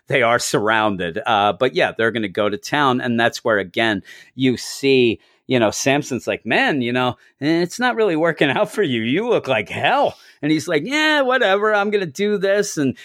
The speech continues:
he even throws shade at Samson about, you know, Betty and, and, and freaking Bruce and things like that. Uh, but yeah, he's like, "Yeah, I think you're making a mistake here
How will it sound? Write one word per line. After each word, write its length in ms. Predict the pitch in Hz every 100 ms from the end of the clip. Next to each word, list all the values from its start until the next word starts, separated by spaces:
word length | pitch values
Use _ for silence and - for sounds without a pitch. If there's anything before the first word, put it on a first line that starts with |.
| -
he 180 | 196 196
even 200 | 180 170
throws 320 | - 151 147
shade 520 | - - 143 143 147
at 160 | 139 135
Samson 500 | - 131 131 - 131
about, 360 | 120 123 127
you 80 | 151
know, 340 | 127 110 104 92
Betty 460 | - 110 110 113 117
and, 240 | 113 107
and, 240 | 104 104 107
and 400 | 110 104 95 98 _
freaking 380 | - 127 120 107
Bruce 420 | 98 98 104 101
and 140 | 113 92
things 240 | 107 95
like 180 | 98 87
that. 340 | 110 117 117 104 - - -
Uh, 320 | 135 127 117 110 _ _
but 120 | 120
yeah, 260 | 131 170 123
he's 260 | 107 113
like, 200 | 123 107
"Yeah, 160 | 113 120
I 40 |
think 240 | 135 185 202
you're 120 | 269
making 240 | 254 254
a 40 | 208
mistake 580 | 131 - - 151 185 -
here 340 | 113 101